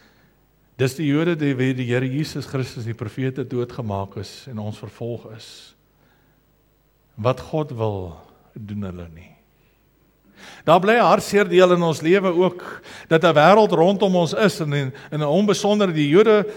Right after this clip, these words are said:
die, die volk van God, die wat hy in Abraham gemaak het, "Hulle is niks, ek maak julle 'n volk." En 'n lang geskiedenis in die Ou Testament,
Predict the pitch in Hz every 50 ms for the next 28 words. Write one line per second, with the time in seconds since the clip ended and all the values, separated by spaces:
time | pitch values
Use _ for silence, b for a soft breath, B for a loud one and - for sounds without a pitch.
0 | B B - 165 170 151 156 180 170 - - 226 240 262 233 - - 190 190 175
1 | - - 202 208 202 - - - - - - - - _ _ B B B B B
2 | B B B B B _ _ _ - - 175 208 240 226 - 220 214 208 202 -
3 | 196 214 233 220 240 240 233 - - 214 185 160 165 180 202 202 214 180 190 180
4 | 190 180 - 170 196 226 220 - 208 196 185 - 151 165 180 214 214 - - 202
5 | 196 185 170 - - 196 190 196 190 196 190 185 180 175 175 190 226 254 214 -
6 | 220 208 - - 220 226 233 196 - 196 196 220 220 220 226 208 - 202 180 185
7 | 185 185 -